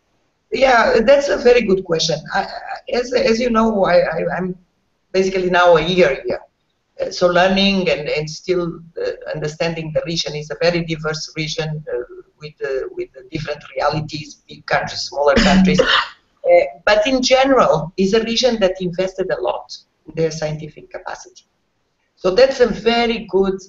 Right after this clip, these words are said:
strong point of, of Latin America and, and the Caribbean. They have a good scientific community.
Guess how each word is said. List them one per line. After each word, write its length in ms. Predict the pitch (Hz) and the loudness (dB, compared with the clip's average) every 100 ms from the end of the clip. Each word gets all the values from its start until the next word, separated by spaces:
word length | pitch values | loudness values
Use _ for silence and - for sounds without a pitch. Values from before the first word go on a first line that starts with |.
| _ _ | _ _
strong 680 | - - 202 175 180 175 | -20 -10 -4 -2 -2 -6
point 320 | 160 156 156 - - | -6 -6 -8 -12 -8
of, 200 | 147 - | -8 -8
of 180 | 147 - - | -10 -8 -14
Latin 280 | - 156 | -14 -12
America 400 | 143 139 127 - _ 170 180 | -10 -10 -12 -18 _ -18 -10
and, 180 | 185 190 | -8 -6
and 260 | 185 180 | -4 -6
the 60 | - | -8
Caribbean. 300 | - - - _ _ _ _ _ - | -12 -14 -16 _ _ _ _ _ -4
They 180 | 214 240 | 2 2
have 180 | 226 226 | 2 -2
a 60 | |
good 480 | 190 170 202 190 190 | -6 -4 2 4 4
scientific 600 | - 156 151 185 190 196 | 0 -6 -8 -8 -10 -10
community. 520 | - - - - - | -10 -12 -14 -16 -20